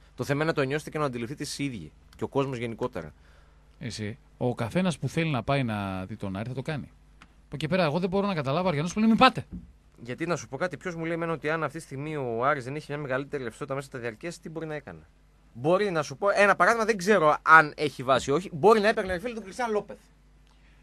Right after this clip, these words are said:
Speaker 2: Αν ερχόταν ένας τώρα, άλλος, ο Παπαδόπουλος, και έκανε αυτά τα οποία έκανε ο Καρυπίδης,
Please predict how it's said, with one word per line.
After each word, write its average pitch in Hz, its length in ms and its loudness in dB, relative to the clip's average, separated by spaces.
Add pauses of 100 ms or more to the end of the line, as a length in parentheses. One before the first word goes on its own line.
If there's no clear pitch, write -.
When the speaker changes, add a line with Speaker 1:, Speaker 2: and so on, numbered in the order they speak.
(320)
Speaker 2:
Αν 120 220 0
ερχόταν 117 420 -2
ένας 117 240 -2
τώρα, 98 280 -8 (760)
άλλος, 98 400 -8 (500)
ο 120 100 -6
Παπαδόπουλος, 117 800 -4 (920)
και - 120 -8
έκανε 113 240 -4
αυτά 113 140 -6
τα 113 60 -4
οποία 113 160 -6
έκανε 113 180 -4
ο 104 160 -6
Καρυπίδης, 95 520 -10